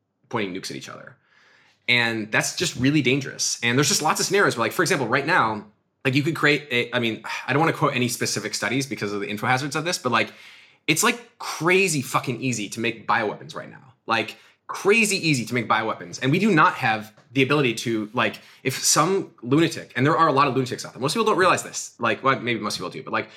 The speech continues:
right now there's an average of three terrorist attacks in the world every day right now. Three. We just don't hear about them 'cause they're in places that the media doesn't cover, like Afghanistan and Iraq and so on. But, like, that's three a day. And right now they're mostly just, like,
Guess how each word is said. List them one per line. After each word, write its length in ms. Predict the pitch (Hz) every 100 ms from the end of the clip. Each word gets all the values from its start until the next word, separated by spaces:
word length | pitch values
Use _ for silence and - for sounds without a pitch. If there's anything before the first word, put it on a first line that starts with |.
| -
right 140 | 156
now 60 | 214
there's 120 | 185
an 60 | 151
average 180 | 156 147
of 100 | 131
three 440 | - 131 165 202
terrorist 340 | - 156 151
attacks 320 | 139 110 104 -
in 80 |
the 80 | 117
world 340 | 110 101 85 - _ _ _
every 240 | 135 139 117
day 240 | - - _
right 180 | 92 92
now. 100 | 156 - _ _ _ _ -
Three. 300 | - 160 - - _ _ _ _
We 80 | 190
just 80 | 233
don't 120 | -
hear 160 | 214
about 180 | 196 113
them 180 | 80 69
'cause 140 | 135
they're 100 | 135
in 60 | 147
places 260 | 151 147 127
that 320 | 117 - 107
the 60 |
media 200 | 123 165
doesn't 180 | 123 104
cover, 340 | - - - -
like 220 | 110 110 113
Afghanistan 440 | - 123 107 82 - -
and 220 | 90 -
Iraq 300 | 117 117 -
and 80 | -
so 140 | -
on. 80 | - _ _ - - -
But, 120 | 143
like, 140 | 139
that's 160 | 156 -
three 180 | 202 170
a 20 |
day. 280 | 127 - _ - - _
And 180 | 135 135
right 140 | 170
now 160 | 214 180
they're 120 | 151
mostly 300 | 143 165 147
just, 220 | 127 -
like, 160 | 107